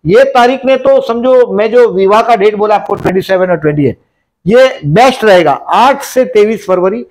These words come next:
best है। तो in short ये महीना आपको, ये छोटे छोटे तीन और दो पांच दिन हो सके तो careful रहिएगा।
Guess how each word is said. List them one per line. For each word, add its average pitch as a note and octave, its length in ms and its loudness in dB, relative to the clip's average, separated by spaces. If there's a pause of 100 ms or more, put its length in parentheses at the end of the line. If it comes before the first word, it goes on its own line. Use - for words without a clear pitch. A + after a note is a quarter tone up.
(280)
best G3 300 0
है। G#3 80 0
तो G3+ 180 -4
in C4 260 -2
short A3+ 340 0 (100)
ये G#3+ 200 4
महीना F#3+ 300 0
आपको, G#3 500 -2 (320)
ये B3 200 2
छोटे B3+ 340 2
छोटे B3+ 320 2 (320)
तीन C4 200 0
और B3 100 4
दो B3 240 4
पांच B3 240 2
दिन A#3+ 320 -4 (340)
हो A3 260 0
सके B3+ 260 0
तो D4 200 0 (100)
careful B3 400 2
रहिएगा। F3 440 0